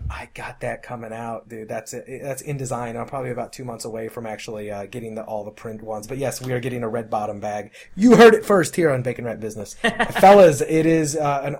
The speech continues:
Speaker 1: awesome gift, too, for your, your ladies. We even have a bottle, a wine bottle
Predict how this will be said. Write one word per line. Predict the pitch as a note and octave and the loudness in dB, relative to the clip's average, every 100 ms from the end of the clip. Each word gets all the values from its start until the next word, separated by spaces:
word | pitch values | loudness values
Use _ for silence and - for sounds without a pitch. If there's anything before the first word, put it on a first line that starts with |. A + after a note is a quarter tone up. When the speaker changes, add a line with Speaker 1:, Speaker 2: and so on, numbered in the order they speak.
| - | -2
Speaker 1:
awesome | D#3 D#3 D#3 C#3 | 0 0 -6 -4
gift, | D3 C#3+ - | -4 -4 -8
too, | C#3 C3+ | -12 -12
for | B2 C3 | -12 -10
your, | B2+ A#2+ _ _ _ | -10 -10 _ _ _
your | C3+ | -6
ladies. | C3+ C#3+ A#2 | -4 -4 -4
We | F3 | -4
even | F#3 | -4
have | D#3+ C#3 | -4 -6
a | A2+ G2+ | -10 -8
bottle, | C3 D3 D3 A2+ G2+ - | -2 0 0 -2 -8 -12
a | B2 | -14
wine | A2 B2+ D3+ D3 | -10 -10 -8 -8
bottle | B2+ A#2+ A#2 A2+ G#2+ A2 | -4 -4 -2 -4 -6 -8